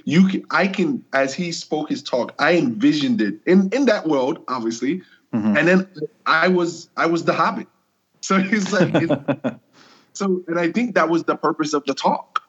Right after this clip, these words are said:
Speaker 1: Um, and how, you know, how we knew, uh, he, we accepted the quest of, it's gonna, not gonna be easy. We're gonna come down. We're gonna get our heavenly body,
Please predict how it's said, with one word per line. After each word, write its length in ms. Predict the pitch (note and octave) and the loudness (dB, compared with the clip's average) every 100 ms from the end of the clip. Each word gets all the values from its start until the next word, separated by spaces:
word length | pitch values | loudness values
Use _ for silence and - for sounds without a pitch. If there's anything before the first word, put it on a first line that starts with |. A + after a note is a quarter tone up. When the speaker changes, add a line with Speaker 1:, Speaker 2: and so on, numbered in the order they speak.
| _ _ _ - | _ _ _ 2
Speaker 1:
Um, 460 | C#3+ C3 B2 A#2 - | 4 4 2 0 0
and 220 | C#3 C3+ | 0 0
how, 480 | - D3 D3 C#3 - | -2 2 2 2 2
you 140 | C#3 | 2
know, 160 | C#3 B2+ | 4 2
how 220 | C3 C3+ | 2 2
we 220 | C3+ C#3+ | 4 4
knew, 440 | D3 D#3 D#3 D3 - _ _ _ _ | 4 4 4 2 -2 _ _ _ _
uh, 240 | A#2+ A#2+ G#2+ | 0 2 2
he, 140 | C3+ | 2
we 200 | A#2+ C3+ | 2 2
accepted 460 | A#2+ - C3 - A2+ | 0 0 -2 0 -2
the 80 | A#2+ | -2
quest 440 | - D3 C3+ - | 0 2 2 0
of, 180 | A#2+ G#2+ _ - | -2 -2 _ -4
it's 140 | A#2 | -2
gonna, 220 | C#3 C3+ | 2 4
not 180 | C3+ C3+ | 2 2
gonna 140 | C3 | 2
be 200 | A#2+ A#2+ | 2 2
easy. 240 | C3 B2+ A2+ | 2 2 0
We're 140 | A2+ | 0
gonna 160 | G#2+ A2 | 0 -2
come 240 | - B2+ | 2 4
down. 280 | B2 B2+ B2 | 6 4 4
We're 80 | A2 | 2
gonna 120 | A2 | 0
get 160 | G#2+ A#2+ | 2 2
our 80 | A#2+ | 4
heavenly 320 | B2+ A#2+ A#2 | 2 2 2
body, 380 | A#2 A#2+ A2+ | 2 2 2